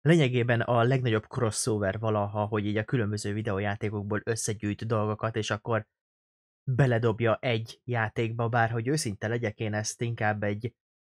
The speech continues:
sztori mögé zártam volna, és nem a Fortnite-ba, annyi biztos.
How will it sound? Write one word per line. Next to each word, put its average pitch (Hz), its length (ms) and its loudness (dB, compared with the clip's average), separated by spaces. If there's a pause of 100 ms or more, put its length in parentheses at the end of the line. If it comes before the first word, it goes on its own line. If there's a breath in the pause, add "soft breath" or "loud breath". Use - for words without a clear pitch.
sztori 175 420 6
mögé 135 420 6
zártam 131 540 4
volna, 127 340 6
és 127 360 2
nem 127 160 4
a 104 180 0
Fortnite-ba, 107 760 0
annyi 104 360 -4
biztos. 107 600 -6